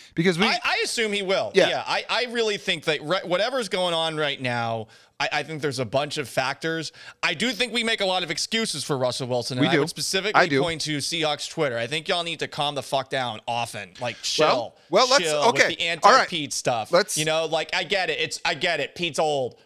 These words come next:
Speaker 2: but, like, it's not <laughs> all on Pete. It's
Speaker 1: No.
Speaker 2: not all about throw every single down. So
Speaker 1: No, no,
Speaker 2: that's just
Speaker 1: certainly.
Speaker 2: my one thing I want to get out there.
Speaker 1: C-, certainly, certainly. And I, and, and I think that there is, you know, some, some nuance within that discussion, but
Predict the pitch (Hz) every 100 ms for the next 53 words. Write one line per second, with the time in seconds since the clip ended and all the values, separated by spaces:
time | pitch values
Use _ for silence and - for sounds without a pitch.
0 | - 160 170 165 175 170 180 175 175 175
1 | 151 135 131 117 233 233 - 175 131 -
2 | - - 170 190 175 170 170 160 170 165
3 | 151 160 - 156 165 160 143 143 135 151
4 | 143 123 135 117 101 - 165 135 143 147
5 | 196 233 151 202 175 180 160 160 139 131
6 | 135 127 120 113 107 101 - - - 214
7 | 180 131 120 - 156 123 127 156 160 175
8 | 160 156 165 139 131 151 135 - - _
9 | _ _ _ _ _ 165 139 147 143 135
10 | 131 131 127 113 - 160 123 113 - 165
11 | 156 - - 160 170 160 147 143 147 139
12 | 135 117 - 123 139 165 202